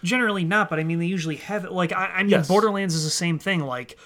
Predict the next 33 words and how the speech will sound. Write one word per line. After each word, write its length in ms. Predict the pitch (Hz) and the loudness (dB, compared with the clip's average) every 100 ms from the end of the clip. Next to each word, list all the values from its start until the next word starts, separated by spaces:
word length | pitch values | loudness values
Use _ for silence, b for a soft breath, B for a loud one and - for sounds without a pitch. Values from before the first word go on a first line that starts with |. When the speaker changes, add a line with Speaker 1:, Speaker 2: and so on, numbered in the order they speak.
| B B | B B
Speaker 1:
boy, 520 | 160 139 170 160 156 | -10 -2 4 6 6
did 140 | 147 | 4
I 120 | 139 143 | 2 2
think 260 | 160 151 | 0 -4
the 80 | 139 | -2
writing 320 | 139 147 147 | 2 2 2
and 100 | 143 | -4
humor 240 | 139 170 160 | -2 0 0
of 120 | 127 | -2
Borderlands 540 | 143 143 143 143 135 | -2 0 -2 -2 -6
two 240 | - 160 151 | -4 -2 -2
is, 140 | 127 | -2
like, 180 | 135 131 | -6 -4
a 140 | 135 | -6
total 380 | 127 127 143 151 | -6 -6 -2 -2
Speaker 2:
Mm-hmm. 40 | 147 | -2
Speaker 1:
shit 200 | 208 185 | -4 -2
festival, 600 | 147 139 143 147 147 - B B - | -2 -2 -2 0 0 -2 B B -6
but 400 | 143 170 170 165 - | 4 4 4 0 -6
at 140 | 190 180 | -4 -2
least, 260 | 196 180 | 0 2
like, 140 | 202 175 | 0 0
it 140 | 180 | -2
has 480 | - - 151 175 175 | -4 0 2 0 -2
that, 400 | 196 208 220 220 | -2 -2 -4 -6
Speaker 2:
Yes. 260 | 156 107 135 | -6 -4 0
Speaker 1:
and 100 | 185 | 0
it 80 | 175 | 0
makes 280 | 180 170 | -2 0
more 240 | 175 175 170 | 0 2 0
sense, 320 | - 185 180 | 0 -2 -2
but 180 | - 196 | -2 -2
also, 640 | 175 175 - 196 180 170 | 0 -2 2 2 2 -2